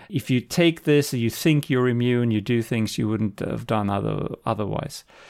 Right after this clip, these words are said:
So for all of this, the Schloss Apotheke in Koblenz gets today's prize for being really wrong.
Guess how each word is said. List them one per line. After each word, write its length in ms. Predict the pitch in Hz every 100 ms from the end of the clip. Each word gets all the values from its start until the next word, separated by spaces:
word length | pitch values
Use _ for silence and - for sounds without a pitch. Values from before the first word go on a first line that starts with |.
| -
So 180 | - 135
for 280 | - 226 247
all 180 | 226 185
of 140 | 131
this, 320 | 127 120 -
the 300 | 160 147 139
Schloss 680 | - - 170 170 214 - - -
Apotheke 560 | 180 175 165 165 156 151
in 180 | 139 139
Koblenz 640 | 151 131 123 110 - -
gets 300 | 123 180 -
today's 380 | - 151 147 139
prize 520 | - 135 127 120 - -
for 160 | 139
being 420 | 120 131 117 110 113
really 320 | 117 104 107
wrong. 320 | 98 98 -